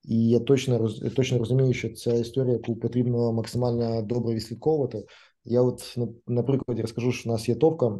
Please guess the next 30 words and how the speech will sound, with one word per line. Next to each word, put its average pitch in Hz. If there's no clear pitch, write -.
де 113
нам 113
в 113
минулому 117
році 120
заблокували 110
податкові 120
накладні, 131
м, 110
з-за 110
того, 131
що 120
ми 117
на, 110
в 98
моменті 113
там 104
військового 107
стану, 107
там, 101
коли 104
там 98
були 107
активні 113
дії, 120
Д 117
П 123
С 110
не 113
працювала 123